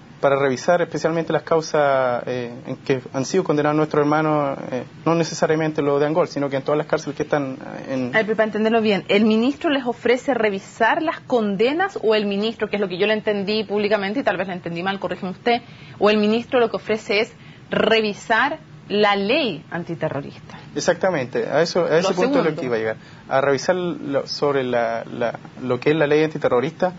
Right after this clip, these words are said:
Speaker 1: y en este caso se llegaría a revisar las causas de los hermanos que están en huelga.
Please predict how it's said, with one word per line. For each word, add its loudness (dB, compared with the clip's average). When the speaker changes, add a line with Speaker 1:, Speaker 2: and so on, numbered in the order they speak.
Speaker 1:
y 0
en 2
este 0
caso 2
se -6
llegaría 2
a 2
revisar -2
las -4
causas 0
de -2
los 0
hermanos -4
que -12
están -2
en -2
huelga. 2